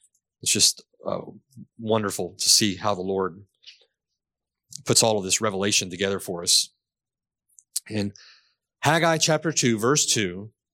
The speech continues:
the Lord says, "Speak now to Zerubbabel, the son of Shealtiel, governor of Judah, and to Joshua, the son of Jehozadak, the high priest, and to the remnant of the people, saying,"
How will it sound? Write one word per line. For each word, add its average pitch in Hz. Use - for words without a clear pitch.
the 131
Lord 151
says, 117
"Speak -
now 170
to 185
Zerubbabel, 127
the -
son 156
of 160
Shealtiel, 135
governor 143
of 160
Judah, 113
and 104
to 95
Joshua, 139
the 101
son 131
of 131
Jehozadak, 120
the 98
high 127
priest, 98
and 120
to 220
the 139
remnant 175
of 170
the 175
people, 151
saying," 95